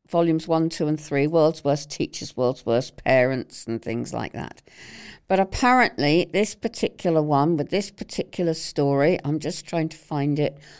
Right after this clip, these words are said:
on my phone 'cause I saved the thing. Right, a David Walliams story about a Chinese boy is to be removed from his children's books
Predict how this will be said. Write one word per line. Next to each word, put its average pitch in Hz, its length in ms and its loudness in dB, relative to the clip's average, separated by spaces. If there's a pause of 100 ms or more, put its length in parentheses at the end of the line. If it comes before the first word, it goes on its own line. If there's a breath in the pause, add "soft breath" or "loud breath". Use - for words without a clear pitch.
(260 loud breath)
on 180 240 4
my 147 140 2
phone 156 420 2
'cause - 220 -8
I 139 100 0
saved 143 460 -4
the 123 80 -14
thing. 117 340 -6 (500 soft breath)
Right, 160 420 0 (200)
a 165 80 0
David 349 420 4
Walliams 277 400 2
story 190 360 0
about 185 240 2
a - 40 -4
Chinese 254 640 0
boy 156 340 4
is 175 140 -4
to - 120 -8
be 170 180 2
removed 185 760 2
from 165 260 0
his 170 200 -4
children's 214 540 -2
books 147 460 -6